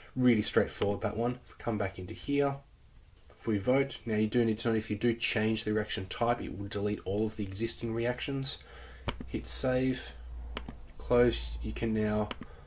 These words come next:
vote up or vote down, uh, a post depending on what it, what it is. Uh, and you can of course change your reaction by clicking back onto that same reaction. So if I've upvoted this one and I want to remove that, I can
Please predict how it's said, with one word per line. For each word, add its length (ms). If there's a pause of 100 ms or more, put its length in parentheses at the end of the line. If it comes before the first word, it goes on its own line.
(460)
vote 380
up 180
or 100
vote 300
down, 380 (500)
uh, 280
a 40
post 380
depending 420
on 180
what 160
it, 140 (160)
what 160
it 140
is. 320 (680)
Uh, 240
and 160
you 80
can 200
of 160
course 240
change 480
your 100
reaction 480 (240)
by 120
clicking 600
back 200 (100)
onto 320
that 160
same 240
reaction. 300
So 100
if 120
I've 300
upvoted 480
this 220
one 180
and 100
I 60
want 220
to 140 (440)
remove 580
that, 240
I 60
can 220